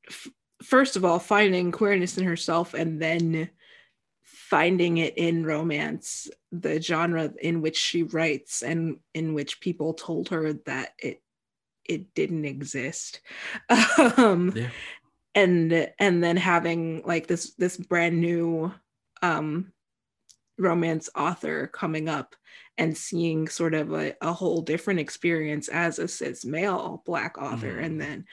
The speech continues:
Speaker 1: so it's just, like, there's, there's so much to come out of their individual essays.
Speaker 2: Yeah.
Speaker 1: Um, and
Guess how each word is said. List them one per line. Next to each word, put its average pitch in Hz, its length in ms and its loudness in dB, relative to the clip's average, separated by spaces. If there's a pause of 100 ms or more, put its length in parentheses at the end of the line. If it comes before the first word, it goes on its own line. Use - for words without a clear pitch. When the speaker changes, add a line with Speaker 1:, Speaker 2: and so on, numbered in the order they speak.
(240)
Speaker 1:
so 165 540 4
it's 185 260 0
just, 202 260 -2
like, 165 280 -2
there's, 180 420 2 (100)
there's 202 260 6
so 226 320 6
much 190 420 0
to 175 100 -2
come 170 280 -2
out 160 240 -2
of 160 240 -2 (380)
their 165 340 0
individual 151 640 -4
essays. 151 720 -8 (300)
Speaker 2:
Yeah. - 220 -2 (100)
Speaker 1:
Um, 160 640 0 (260)
and 156 720 -2